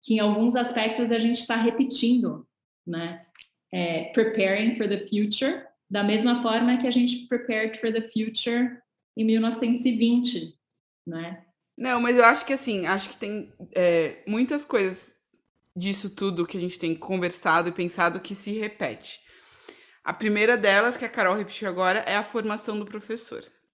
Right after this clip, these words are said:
Speaker 2: Nós, como professores, muitas vezes a gente não tem, é, a iniciativa da, do lugar que a gente trabalha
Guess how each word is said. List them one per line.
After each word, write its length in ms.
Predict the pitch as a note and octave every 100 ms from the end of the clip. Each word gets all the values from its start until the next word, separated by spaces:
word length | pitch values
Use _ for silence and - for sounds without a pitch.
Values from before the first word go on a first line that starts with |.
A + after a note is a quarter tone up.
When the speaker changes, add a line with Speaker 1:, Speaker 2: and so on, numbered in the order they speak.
| _
Speaker 2:
Nós, 420 | G3 G3+ A3+ C#4+ -
como 260 | A3 G3
professores, 600 | F3+ F3+ F3+ F3 G3+ F#3+
muitas 280 | G3 G#3 A3
vezes 200 | G#3 G3
a 40 |
gente 240 | G3+ G#3 G#3+
não 180 | G#3 B3
tem, 400 | A#3+ F3 F#3 F#3+ - _ _ _
é, 400 | D#3+ E3 D#3 D3 - _ _ _ _ F3
a 100 | F3+
iniciativa 800 | G3 G3 A3+ G3 - F#3 F#3+ A#3
da, 200 | G3+ D#3+
do 160 | F#3
lugar 340 | F#3 E3+ D#3+ D#3+
que 80 |
a 40 | F3
gente 180 | D#3+ -
trabalha 720 | D#3 D#3 C#3 C#3+ D3+ F#3+ G#3+